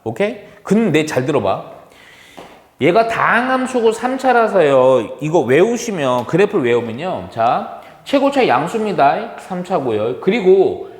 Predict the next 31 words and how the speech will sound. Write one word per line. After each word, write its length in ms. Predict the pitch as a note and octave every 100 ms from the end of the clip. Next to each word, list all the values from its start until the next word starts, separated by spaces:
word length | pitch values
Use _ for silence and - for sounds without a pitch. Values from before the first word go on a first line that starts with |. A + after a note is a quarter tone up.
| - _ _ C#3+
요거 460 | F3+ A3 G#3 G#3+
다 440 | - E3 F3+ F#3 -
일 160 | A3+
승이에요. 760 | A#3+ A#3+ A3+ F#3 C3 G#2+ B2 D#3+
그리고 400 | - F#3+ F3+ A#3
미분한 500 | F3 C#3 F3+ G3 G3
거 100 | F#3+
영 200 | B2+ D3
되는 180 | D#3 D3+
게 60 | D3
딱 180 | E3 -
두 120 | A#2+
개면요. 360 | B2+ A#2 C3
삼 260 | B2+ - A#3+
차 120 | B3+
함수 180 | A#3+ G#3+
그래프가 400 | D#3+ D3+ D3+ D3
추론이 460 | - C#4 C#4 B3+ F#3+
돼야 200 | B2+ G#2+
돼. 440 | F#2 F2 - _ _ _ _
그럼 140 | - C3+
몇 140 | C#3+
번 140 | A#3
그래프야? 300 | A3 G3 F3
일 180 | E3+ A#3+
번 140 | B3+ A#3+
그래프거든. 680 | F#3+ - - C3 B2 D3+
누구냐면 520 | B2+ F3 A3 G3+ A3 B2+
요런 280 | D3+ G#3+
모양이 320 | C#3 A#2+ B2 G2+
돼요. 200 | F2+